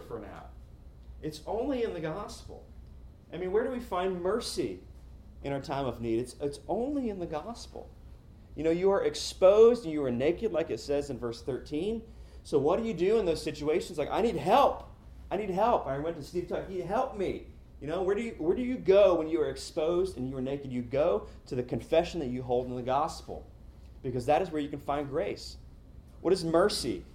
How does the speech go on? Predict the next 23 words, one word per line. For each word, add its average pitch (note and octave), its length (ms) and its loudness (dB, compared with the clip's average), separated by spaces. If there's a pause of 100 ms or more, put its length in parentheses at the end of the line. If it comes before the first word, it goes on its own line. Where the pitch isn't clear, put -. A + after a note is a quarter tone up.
Mercy G#3+ 400 0
is A3 100 -6
something C#3+ 260 -2
that A#2 60 -6
you B2+ 80 -6
receive C3 440 -8
when A2 100 -4
you C#3 100 -2
are C3 60 0
legitimately A2+ 840 -2
in A#2+ 140 -2
the A2+ 80 0
wrong A2 580 0 (800)
and A2 160 -4
you A#2+ 120 0
are A2+ 40 0
given C#3+ 300 -2
a B2 60 -2
pardon. C3 540 -4 (480)
You G#2 80 -12
know, C3 260 -4
"I'm, C3+ 180 -4
I'm, D3 200 -4